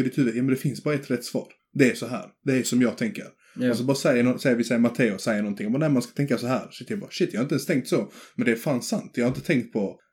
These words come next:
Speaker 1: typ, vi säger om den här barnet och kvinnan. Och jag tänker, "Man ska rädda barnet. Klart man ska rädda barnet." Så säger
Speaker 2: Ja.
Speaker 1: Matteo, "Ja, men den här kvinnan kan ju föda ett till barn." Jag vet inte. <laughs> Någonting. Det
Speaker 2: Ja,
Speaker 1: var
Speaker 2: jag
Speaker 1: lite,
Speaker 2: förstår.
Speaker 1: lite dumt
Speaker 2: Jag
Speaker 1: så,
Speaker 2: förstår.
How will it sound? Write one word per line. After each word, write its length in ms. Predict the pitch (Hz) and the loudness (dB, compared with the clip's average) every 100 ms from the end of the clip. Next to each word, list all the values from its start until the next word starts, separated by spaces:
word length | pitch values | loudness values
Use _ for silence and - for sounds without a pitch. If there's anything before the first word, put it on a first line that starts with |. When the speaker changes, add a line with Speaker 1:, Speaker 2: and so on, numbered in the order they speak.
| _ | _
Speaker 1:
typ, 140 | 120 113 | 2 2
vi 60 | |
säger 160 | 123 127 | 4 2
om 180 | 120 123 | 2 -2
den 100 | 120 | -2
här 100 | 110 | 0
barnet 280 | 120 110 101 | 0 0 -4
och 80 | - | -2
kvinnan. 320 | 117 101 90 | 0 0 0
Och 60 | 117 | 0
jag 140 | 117 | 2
tänker, 200 | 127 113 | 0 0
"Man 140 | 127 | -2
ska 160 | 135 131 | -2 0
rädda 180 | 143 113 | 0 0
barnet. 260 | 131 104 | 0 -2
Klart 140 | - 147 | -4 -4
man 100 | 123 | -4
ska 120 | - | -2
rädda 100 | 120 | -2
barnet." 320 | 135 110 98 | 0 -2 -4
Så 60 | - | -8
säger 180 | 113 117 113 | 0 2 4
Speaker 2:
Ja. 40 | |
Speaker 1:
Matteo, 260 | 123 117 101 | 4 2 2
"Ja, 140 | 127 | 0
men 140 | 127 120 | 2 2
den 100 | 120 | 0
här 80 | 123 | -2
kvinnan 320 | - 139 127 | 0 0 0
kan 200 | 123 117 | -2 0
ju 240 | 120 117 117 - - - - _ _ _ - - | 0 0 -4 -18 -18 -18 -20 _ _ _ -20 -2
föda 260 | 151 135 | 4 8
ett 120 | 139 | 8
till 160 | 143 127 | 8 6
barn." 180 | 120 95 | 6 4
Jag 80 | 131 | 6
vet 120 | 147 | 6
inte. 360 | 147 131 - - 165 | 4 4 6 8 12
<laughs> 20 | |
Någonting. 360 | 185 160 175 117 | 12 12 8 8
Det 80 | 143 | 8
Speaker 2:
Ja, 60 | - | 10
Speaker 1:
var 60 | 147 | 10
Speaker 2:
jag 100 | 160 | 10
Speaker 1:
lite, 120 | 156 | 10
Speaker 2:
förstår. 140 | - 131 | 8 8
Speaker 1:
lite 180 | 147 | 8
dumt 180 | 139 147 | 10 8
Speaker 2:
Jag 120 | 107 | 8
Speaker 1:
så, 140 | 135 | 6
Speaker 2:
förstår. 60 | 123 | 6